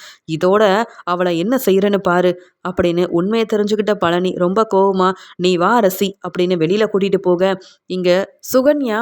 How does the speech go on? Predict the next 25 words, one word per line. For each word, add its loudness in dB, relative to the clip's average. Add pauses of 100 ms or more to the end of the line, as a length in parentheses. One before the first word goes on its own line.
(100)
மீனா -2
கிட்ட 0
சொல்றாங்க, 0 (240)
"இங்க 0
அத்தாச்சி 0
அழுதுகிட்டே 2
இருக்காங்க, 0
எம்பிட்டு 0
நேரம் 0
தான் -4
சாப்பிடாம 0
இருப்பாங்க. 0
மீனா, 2 (280)
ஏதாவது 0
காஃபி 0
டீயாவது 0
போட்டு -2
கொடுக்கலாமா?" 0 (100)
அப்படின்னு 0
கேட்க, 0 (180)
அங்க 0
வந்த 0
பழனி, 0
"ரொம்ப 0
நடிக்காத 0